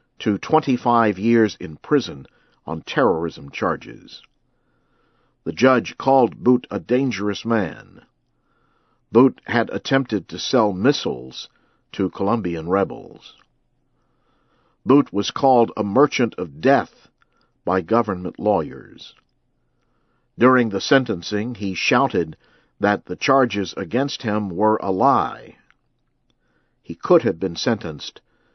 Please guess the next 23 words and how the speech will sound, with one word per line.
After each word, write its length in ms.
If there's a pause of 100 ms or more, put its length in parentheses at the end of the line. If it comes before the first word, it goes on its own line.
(280)
to 100
life 440
in 160
prison. 500 (1200)
His 220
lawyers 440
said 320
they 160
will 240
ask 360
other 280
judges 760 (480)
to 320
review 640 (200)
the 80
sentence. 840 (1800)
Federal 520
prosecutors 1000
said 280
in 280
court 400 (800)
that 180
Bout's 520